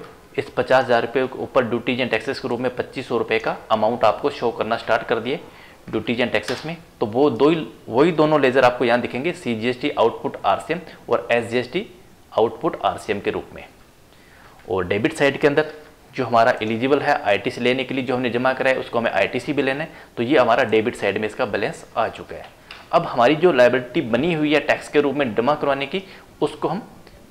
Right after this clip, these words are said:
payment की entry करेंगे। तो दोस्तों, जैसे हम इसको पे, पे करना है tax को, तो इसकी transaction हमें वापस फिर general voucher में ही करनी पड़ेगी, ना कि पेमेंट voucher में।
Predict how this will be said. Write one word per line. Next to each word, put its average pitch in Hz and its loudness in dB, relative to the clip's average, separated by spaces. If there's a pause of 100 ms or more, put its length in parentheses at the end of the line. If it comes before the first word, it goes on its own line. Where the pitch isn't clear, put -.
(180)
payment 123 2
की - -6 (140)
entry 113 0
करेंगे। 87 -4 (240)
तो 135 2
दोस्तों, 143 -2
जैसे 151 0
हम 175 0
इसको 170 0
पे, 135 0
पे - -2
करना 127 0
है 101 -2 (280)
tax - 0
को, - -4 (260)
तो 147 -2
इसकी 147 0
transaction 139 2
हमें 156 0
वापस 127 0
फिर 170 -2
general 123 0
voucher 131 0
में 147 -4
ही 180 -4
करनी 131 0
पड़ेगी, 127 0
ना 117 2
कि 196 -4
पेमेंट 156 -2
voucher 95 0
में। 80 -14